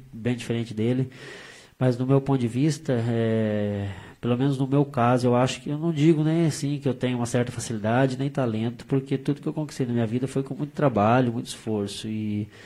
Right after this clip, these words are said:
e até hoje, pra manter isso, é muito trabalho e muito esforço. Mas eu acho que a grande diferença dos gringos, na minha opinião,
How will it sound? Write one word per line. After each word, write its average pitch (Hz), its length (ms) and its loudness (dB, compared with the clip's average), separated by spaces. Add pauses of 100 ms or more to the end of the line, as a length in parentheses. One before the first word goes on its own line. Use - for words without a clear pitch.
(300)
e 123 80 2
até 117 180 2
hoje, 135 380 8
pra 135 180 0
manter 135 380 4
isso, 131 320 2
é - 20 2
muito 127 240 -4
trabalho 123 420 2
e - 20 -2
muito 143 180 0
esforço. 110 520 0 (600)
Mas 123 140 0
eu 123 80 2
acho 131 120 0
que - 100 -4
a - 20 -2
grande 160 340 2
diferença 139 640 2
dos 123 200 4
gringos, 127 400 2
na 123 80 2
minha 139 140 4
opinião, 123 600 2